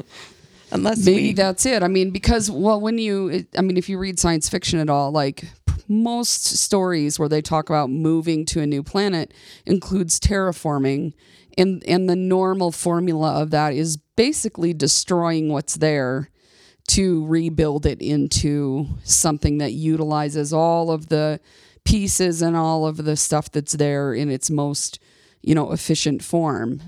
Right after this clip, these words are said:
Speaker 2: So, yes, for humans to live on planets without oxygen, we do have to change everything, um, and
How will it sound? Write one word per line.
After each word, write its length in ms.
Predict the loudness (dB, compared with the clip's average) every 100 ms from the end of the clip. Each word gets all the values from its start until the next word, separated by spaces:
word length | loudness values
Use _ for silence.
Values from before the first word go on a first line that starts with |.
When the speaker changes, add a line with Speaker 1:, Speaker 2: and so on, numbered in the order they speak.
| -8
Speaker 2:
So, 560 | 0 2 2 0 -2 -6 _ _ _ _ _
yes, 600 | 2 2 0 -4 -4 -6 -12
for 220 | -4 -2 -2
humans 540 | 0 0 0 -2 -2
to 100 | -2
live 160 | -2 -2
on 120 | -4
planets 420 | -2 -2 -2 -4 -4
without 280 | -2 0
oxygen, 600 | 0 -4 -6 -4 -2 -2 -2
we 120 | -2
do 140 | -2
have 200 | -2 -4
to 320 | -4 -2 -4 -8
change 340 | -2 0 0 -2
everything, 520 | -6 -6 -6 -8 -12 _ _ _ _ _ _ -12 -4
um, 500 | 0 0 -2 -4 -6 -16 -20 _ _ _ _ _ _ _ _ _
and 340 | -4 -4 -4